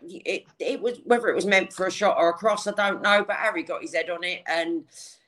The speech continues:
I, I saw, I, I wondered if the, if var, w-, w-, well, obviously they were called into it. I wondered if it was gonna be given off, even though it didn't look it. You never know these days.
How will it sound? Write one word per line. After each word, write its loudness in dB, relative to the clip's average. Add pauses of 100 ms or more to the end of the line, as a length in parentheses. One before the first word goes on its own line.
(120)
I, 4 (160)
I 0
saw, 0
I, 2
I -2
wondered 0
if -4
the, -2
if -10
var, 2
w-, -10
w-, -10
well, 4
obviously 2
they 2
were 2
called 0
into 0
it. 4
I 2
wondered 2
if -10
it -12
was -16
gonna -4
be -6
given -2
off, 0
even 0
though 2
it 0
didn't -4
look 0
it. -4
You -4
never -4
know 0
these 0
days. 0